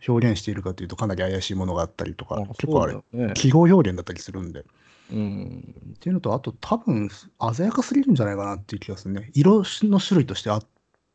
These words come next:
Speaker 1: たとしても。
Speaker 2: はいはいはい。
Speaker 1: わからんけど。
Speaker 2: やっぱりね。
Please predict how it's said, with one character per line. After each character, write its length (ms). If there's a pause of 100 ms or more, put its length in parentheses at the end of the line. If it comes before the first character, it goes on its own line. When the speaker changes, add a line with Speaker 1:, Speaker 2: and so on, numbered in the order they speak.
(280)
Speaker 1:
た 120
と 120
し 100
て 140
も。 160 (360)
Speaker 2:
は 80
い 20
は 60
い 200
は 80
い。 260
Speaker 1:
わ 60
か 160
ら 80
ん 40
け 100
ど。 100
Speaker 2:
や 60
っ 60
ぱ 120 (100)
り 60
ね。 80